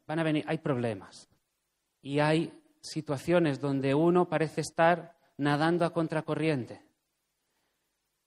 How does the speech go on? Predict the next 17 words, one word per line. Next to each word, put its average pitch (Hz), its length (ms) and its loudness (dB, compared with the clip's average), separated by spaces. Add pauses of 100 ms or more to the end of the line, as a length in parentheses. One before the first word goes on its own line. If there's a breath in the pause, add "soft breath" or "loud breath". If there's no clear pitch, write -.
y 147 140 -10
que 151 160 -6
quizá 160 260 4
os 175 100 4
mováis 180 360 6
en 170 120 4
círculos 180 680 4
donde 156 320 4
os 151 160 2
digan, 160 440 4
"Oye, 170 200 2
pero 147 180 -4
esto 208 180 -6
no 180 80 2
es 143 80 -4
para 127 220 2
tanto", 139 500 -4